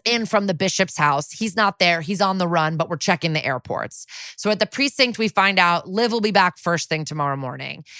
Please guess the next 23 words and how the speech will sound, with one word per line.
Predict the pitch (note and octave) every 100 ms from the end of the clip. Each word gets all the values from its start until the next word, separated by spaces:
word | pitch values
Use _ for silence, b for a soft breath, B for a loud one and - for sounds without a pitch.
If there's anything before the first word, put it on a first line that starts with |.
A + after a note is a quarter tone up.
| B
And | - F3+
Daddy | G3+ G3+ G3+
Dodds | G3 F3+ D#3+
is | D#3+
like, | F3 D#3
"Great | C#3+ A3 G#3+ D3+
job, | F#3+ D#3+ D#3+
guys, | D#3 D3 D3
but | - E3
I | E3+
gotta | G3+ A#3
warn | C4 C4 A3+
you, | F3 D3+
you | E3+
went | F#3+ F#3+
after | F#3 -
some | - F3
big | D3+ F3+ E3+
guns. | E3 D3+ D3 C3
Keep | - G#3 E3
your | E3+
noses | E3+ E3+ D3+ C#3
clean." | - C#3+ B2+ C3